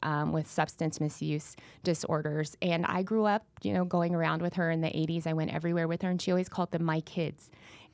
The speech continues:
and, um, you know, pick them up in vans, pick them up from places that they probably shouldn't have been. And she always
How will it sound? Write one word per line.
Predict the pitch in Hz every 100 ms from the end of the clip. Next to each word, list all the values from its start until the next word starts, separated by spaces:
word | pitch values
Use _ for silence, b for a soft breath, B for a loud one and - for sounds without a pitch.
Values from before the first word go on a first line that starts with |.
| 185
and, | 175 165 165 165 165 170
um, | 175 165 165
you | -
know, | 175 170 175
pick | 180 165
them | 170 165
up | 165
in | 170
vans, | 175 202 190 185
pick | - 180
them | 175
up | 160 -
from | 156
places | - 175 175 160 160
that | 156 160
they | 156
probably | 185 170 175
shouldn't | - 170
have | 160 -
been. | 185 180
And | 170
she | - 175
always | 165 175 180